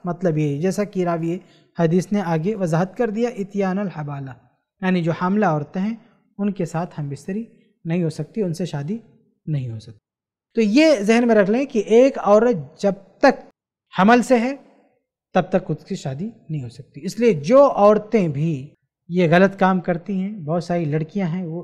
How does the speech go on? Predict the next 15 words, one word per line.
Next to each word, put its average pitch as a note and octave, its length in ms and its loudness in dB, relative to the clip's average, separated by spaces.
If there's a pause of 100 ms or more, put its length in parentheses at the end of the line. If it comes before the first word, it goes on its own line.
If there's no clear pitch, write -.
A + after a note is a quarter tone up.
दीन F3+ 320 -4
का F#3+ 140 -6
मसला F3 280 -8
नहीं F#3 160 -4
जानती, C3+ 320 -10
बहुत A#3+ 300 0
सारी A3 220 2
लड़कियां C#3 340 -4 (560)
वो C#4+ 760 2
इतना D4 420 2
एतमाद B3 600 4
रखती A3+ 320 2
हैं F3 140 0
लड़के C#3+ 360 -6
पे F#3+ 340 -2